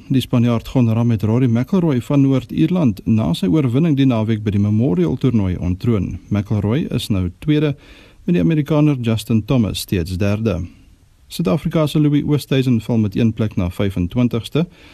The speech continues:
Erik van Rooyen ook met een plek na drieënveertigste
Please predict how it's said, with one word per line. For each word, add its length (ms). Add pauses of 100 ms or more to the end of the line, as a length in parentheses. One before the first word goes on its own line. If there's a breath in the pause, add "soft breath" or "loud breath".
(380 loud breath)
Erik 300
van 220
Rooyen 460
ook 220
met 180
een 180
plek 220
na 180
drieënveertigste 920